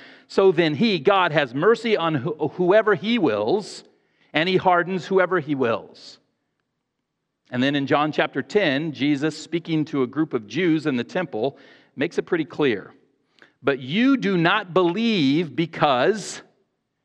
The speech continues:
you choose not to believe." That's not what it says.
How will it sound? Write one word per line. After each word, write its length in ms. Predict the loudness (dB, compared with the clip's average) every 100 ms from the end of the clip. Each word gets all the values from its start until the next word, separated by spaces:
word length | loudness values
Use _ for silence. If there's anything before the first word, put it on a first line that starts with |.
| _
you 160 | -4 -4
choose 340 | -4 -4 -2
not 200 | -4 -6
to 80 | -12
believe." 340 | -10 -12 -16 _ _
That's 160 | -18 -14
not 100 | -12
what 100 | -10
it 60 |
says. 500 | -8 -8 -8 -12 -16